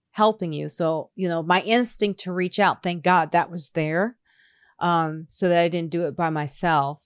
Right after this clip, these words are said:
because my family is not here. You know, my family's, like, all in Chicago and San Francisco.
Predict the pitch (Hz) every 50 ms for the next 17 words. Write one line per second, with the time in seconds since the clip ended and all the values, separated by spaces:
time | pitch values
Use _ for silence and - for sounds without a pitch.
0 | _ - 175 - 190 175 165 185 190 208 - - 202 185 175 175 175 175 180 165
1 | 160 175 175 175 175 165 156 202 202 156 - - - - - 143 156 156 156 165
2 | 165 156 - 165 160 156 160 156 156 143 - 165 165 147 - - - 139 147 156
3 | 160 156 156 151 143 139 143 143 - - - - - - 175 170 170 165 175 175
4 | 165 156 156 147 143 - 165 147 143 139 156 143 - 160 156 151 - - 160 151
5 | 151 143 -